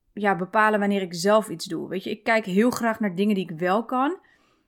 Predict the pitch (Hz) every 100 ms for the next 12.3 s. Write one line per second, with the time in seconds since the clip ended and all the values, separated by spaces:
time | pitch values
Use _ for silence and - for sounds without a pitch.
0 | _ - - 285 - 302 339 285 - 185
1 | 170 165 160 - 196 - 269 269 - 208
2 | 190 202 185 - 175 185 202 208 - 254
3 | 269 190 175 190 190 180 190 226 262 269
4 | 202 196 196 202 190 180 185 185 175 180
5 | 170 170 170 160 160 - 151 - 160 175
6 | 170 180 170 175 175 180 - - - -
7 | - - 196 196 196 196 _ _ _ _
8 | _ - 233 220 175 175 185 185 220 214
9 | 208 254 254 220 254 247 208 196 247 220
10 | 180 196 202 208 233 254 254 247 240 226
11 | 220 - 196 196 202 202 196 190 202 190
12 | 190 190 -